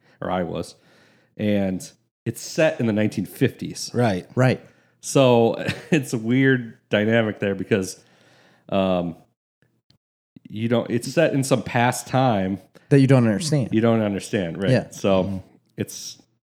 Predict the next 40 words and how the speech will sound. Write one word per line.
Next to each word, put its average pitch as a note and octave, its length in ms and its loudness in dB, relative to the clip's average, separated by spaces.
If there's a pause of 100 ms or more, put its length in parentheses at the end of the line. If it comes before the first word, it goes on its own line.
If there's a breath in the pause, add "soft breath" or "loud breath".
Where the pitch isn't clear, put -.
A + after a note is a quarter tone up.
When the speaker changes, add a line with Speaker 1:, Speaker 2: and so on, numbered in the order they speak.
(180)
Speaker 1:
it's, G#2 320 -12
uh, F2+ 320 -4 (1600)
Speaker 2:
An F#2 140 -8
Speaker 1:
it's G#2 140 -12
a G#2 40 -6
good G2 100 0
Speaker 2:
eighties G#2+ 60 -2 (120)
Speaker 1:
movie. F2 60 -8
Speaker 2:
take F#2+ 380 -8
on F2 140 -6
the E2+ 80 -8
nineteen E2 460 -8
fifties, D#2 560 -12
watching D#2 400 -8
it C#2+ 100 -12
in C#2+ 160 -12
the C#2 240 -14 (580)
mid D#3+ 280 -8
Speaker 3:
<laughs> - 20 -10
Speaker 2:
nineties, D3 420 0
Speaker 3:
You're D3+ 120 6
right. B2+ 240 4
Speaker 2:
you F#2 40 -2
know? E2+ 240 -6 (460)
Speaker 1:
And G#2+ 160 -2
Canadian. G#2 500 -4 (880)
Speaker 2:
Yeah. C#2+ 180 -12 (260)
Speaker 3:
What's G#2 160 -4
Speaker 2:
But B2+ 140 2
Speaker 3:
that G#2 100 -2
got G2 140 -2
to - 60 2
Speaker 2:
an, F#2 60 2
Speaker 3:
do F2 100 -2
with E2 120 -8
it? F2+ 100 -8
Speaker 2:
an B2 80 -2
extremely F#2+ 460 -6
funny D2 240 -12
movie, C#2 400 -14